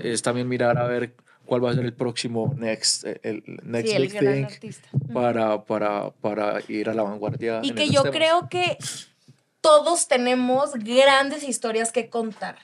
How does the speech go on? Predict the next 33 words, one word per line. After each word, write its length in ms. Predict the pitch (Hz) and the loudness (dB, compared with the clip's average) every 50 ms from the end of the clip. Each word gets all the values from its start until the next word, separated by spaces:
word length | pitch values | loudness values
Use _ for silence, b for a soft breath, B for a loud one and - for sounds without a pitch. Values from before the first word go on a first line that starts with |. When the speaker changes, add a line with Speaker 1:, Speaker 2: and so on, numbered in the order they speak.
| _ | _
Speaker 2:
y 160 | - 240 233 233 | -6 -6 -4 2
creo 220 | - 240 233 233 | 2 2 2 6
que 120 | 240 254 247 | 4 2 2
todos 760 | 247 _ - - 262 262 262 254 240 269 277 294 294 - - | 2 _ 4 6 8 8 8 6 4 4 4 4 4 2 -2
tenemos 580 | 247 214 214 214 214 220 226 226 226 220 - | -2 -4 -4 -4 -4 -2 -2 -4 -4 -4 -4
un 180 | 240 226 226 226 | -4 -4 -4 0
gran 280 | 220 220 220 226 226 | 0 2 0 0 2
talento 500 | 233 240 240 240 226 226 226 - 233 - | 2 4 4 4 2 2 2 0 -2 0
para 220 | - 226 208 196 180 | 0 0 2 2 0
ciertas 600 | - - - 226 214 208 202 - 214 208 - - | 0 0 2 2 2 0 0 -4 -6 -6 -6 -6
cosas. 440 | - 196 190 185 - 156 139 - B B B B B | -4 -4 -4 -4 -4 -8 -8 -16 B B B B B
Es 180 | - 226 220 220 | 2 2 2 4
nada 300 | 240 240 240 240 240 240 | 4 4 6 6 6 4
más 320 | 240 233 226 226 220 214 | 4 2 2 2 0 2
de 160 | 226 233 226 220 | 2 2 4 4
darle 640 | 214 214 214 214 220 226 233 233 233 233 240 247 - - | 2 2 2 2 0 0 2 2 0 0 -2 -4 -4 -4
este 320 | 226 214 196 - - 240 | -2 0 0 0 0 2
espacio 760 | 233 226 - - - 262 262 269 262 - 254 226 208 208 220 - | 0 0 0 2 6 6 6 6 4 -2 -4 -4 -2 -2 -2 -4
a 120 | - 190 | -2 -4
estos 300 | 185 185 - 226 214 202 | -4 -4 -4 -6 -4 -4
artistas 800 | 226 220 226 - - 294 302 339 320 - - 208 202 202 - - B B B B B | -4 -4 -6 -10 -12 -8 -8 -8 -8 -4 0 2 2 2 2 -2 B B B B B
para 180 | - 214 220 214 | 0 0 0 2
que 100 | - 226 | 2 0
el 140 | 220 226 226 | 0 0 0
mundo 340 | 240 269 330 403 440 453 381 | -2 -2 -2 0 0 2 2
los 160 | 285 233 - | 2 0 0
conozca, 500 | - 214 202 247 320 349 - - 196 190 | -2 -4 -2 -2 -2 -2 -2 -2 -4 -2
porque 420 | - 226 226 233 - 233 214 202 B B B B B | 0 -2 -2 0 0 0 0 0 B B B B B
estoy 280 | 220 233 - 262 269 262 | -6 -4 -2 2 4 6
segura 460 | 285 302 285 262 262 262 269 277 269 | 6 6 6 6 6 6 6 6 2
que 80 | - 226 | -2 -4
existen 680 | 202 - - 247 233 226 - - 254 254 254 254 - 202 | -4 -2 -2 -2 -2 -2 2 4 4 4 4 2 -4 -8
millones 1000 | 269 294 302 311 311 294 254 302 320 330 339 330 320 320 339 415 440 453 - | -10 -8 -8 -6 -6 -6 0 4 6 6 6 4 0 0 0 0 -2 -4 -8